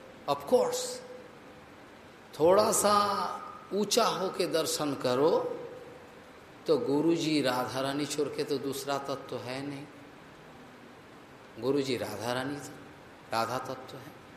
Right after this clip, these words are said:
इसके विचार के लिए बहुत समय चाहिए। मैं बड़ा दुखी हूँ, इतना गहरा तत्व को इतना जल्दी बताने में मैं समर्थ नहीं हूँ, बड़ा दुखी हूँ।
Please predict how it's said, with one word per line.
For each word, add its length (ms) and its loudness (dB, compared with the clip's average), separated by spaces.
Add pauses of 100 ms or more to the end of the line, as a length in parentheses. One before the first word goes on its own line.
(960)
इसके 300 6
विचार 600 4
के 180 0
लिए 220 4
बहुत 320 0
समय 360 -2
चाहिए। 580 -2
मैं 180 -2
बड़ा 240 4
दुखी 440 -2
हूँ, 300 -4 (1500)
इतना 500 4
गहरा 360 4
तत्व 420 0
को 320 -4
इतना 380 -2
जल्दी 880 -2 (140)
बताने 440 2
में 160 0
मैं 200 0
समर्थ 460 -4
नहीं 300 -2
हूँ, 200 -4
बड़ा 220 2
दुखी 400 -4
हूँ। 220 -4